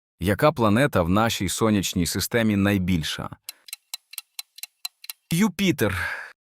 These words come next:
Підпишись, якщо для тебе це було легко. Останнє питання. Яке найбільше озеро в світі?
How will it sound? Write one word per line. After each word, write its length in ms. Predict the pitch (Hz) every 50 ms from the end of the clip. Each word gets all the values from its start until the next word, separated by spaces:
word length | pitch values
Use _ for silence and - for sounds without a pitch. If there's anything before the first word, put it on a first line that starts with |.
| _ _ _ _
Підпишись, 680 | - 143 - _ - 160 - - - 147 120 - - -
якщо 280 | 107 104 - - 131
для 160 | 110 117 127 120
тебе 280 | - 143 123 113 123
це 140 | - - 131
було 240 | 113 123 127 127 131
легко. 560 | 127 139 135 120 - - - - 87 80 - _ _ _ _ _ _ _ _ _ _ _
Останнє 460 | - 107 - - - 127 117 107 101
питання. 500 | 82 82 80 - 82 80 80 82 82 80 - _ _ _ _ _ _ _ _ _ _ _
Яке 280 | 101 101 127 - 170 165
найбільше 500 | 160 156 147 135 156 147 120 - 156 143
озеро 380 | - 147 151 139 127 139 139
в 80 | 127 -
світі? 440 | - - 185 220 214 - - 98